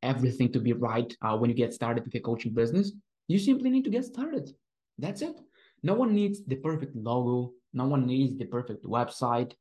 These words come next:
uh, the perfect social media account, uh, the social media following. No, no one needs that. Stop spending too much time trying to make everyone, trying to make everything perfect.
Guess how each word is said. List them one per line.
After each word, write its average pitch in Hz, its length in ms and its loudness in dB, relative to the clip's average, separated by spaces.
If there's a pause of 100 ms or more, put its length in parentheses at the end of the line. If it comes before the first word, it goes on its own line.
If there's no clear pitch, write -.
(240)
uh, 113 160 -2
the 117 80 -2
perfect 135 340 -2
social 135 260 -4
media 131 220 -2
account, 123 500 -8 (140)
uh, 110 200 -2
the 113 60 -6
social 147 300 -2
media 143 220 2
following. 147 500 -4 (380)
No, 359 300 2
no 160 100 -2
one 233 200 0
needs 196 280 0
that. - 260 -10 (360)
Stop - 260 -4
spending 196 520 0
too 185 120 -2
much - 340 -8
time 147 320 -2
trying 151 300 -2
to 139 60 -2
make 139 280 0
everyone, 135 580 -2
trying 135 220 -2
to 131 60 -4
make 131 200 0
everything 123 540 -6
perfect. 156 420 0